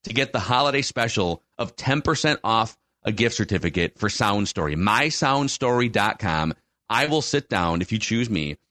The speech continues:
with someone in your life, and we will talk for an hour and get their story, capture it for future generations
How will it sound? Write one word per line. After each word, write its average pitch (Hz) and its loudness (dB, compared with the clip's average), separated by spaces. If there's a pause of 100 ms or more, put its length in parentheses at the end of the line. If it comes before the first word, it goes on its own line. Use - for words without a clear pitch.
(240)
with 110 0
someone 139 2
in 135 2
your 131 2
life, 85 0 (180)
and 110 -4
we 117 2
will 101 -2
talk 123 -2
for 143 -2
an 135 0
hour 98 2 (380)
and 104 -4
get 123 -4
their 127 0
story, 95 -2
capture 127 0
it 87 -2
for 110 -4
future 127 -2
generations 107 0